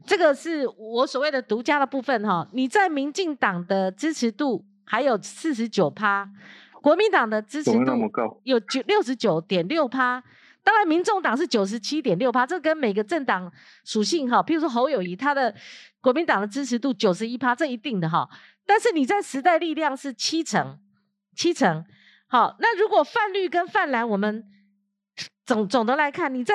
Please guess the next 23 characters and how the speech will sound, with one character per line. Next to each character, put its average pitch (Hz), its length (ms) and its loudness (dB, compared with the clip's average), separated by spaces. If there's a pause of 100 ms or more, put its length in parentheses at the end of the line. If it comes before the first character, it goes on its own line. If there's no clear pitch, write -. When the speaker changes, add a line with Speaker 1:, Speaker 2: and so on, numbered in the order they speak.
Speaker 1:
泛 403 240 -2
绿 359 160 0
还 262 260 0
拿 254 180 2
得 294 80 -2
到 311 100 0
六 302 220 0
十 233 60 -6
四 - 220 -10
点 170 220 -2
三 220 260 -2
趴， 214 320 -4 (360)
泛 370 260 2
蓝 226 180 -2
这 277 120 -4
边 269 180 -2
比 165 80 -16
较 202 140 0
高， 175 240 0 (120)
八 226 220 0
成。 127 320 -6 (400)
这 453 160 2
是 427 120 0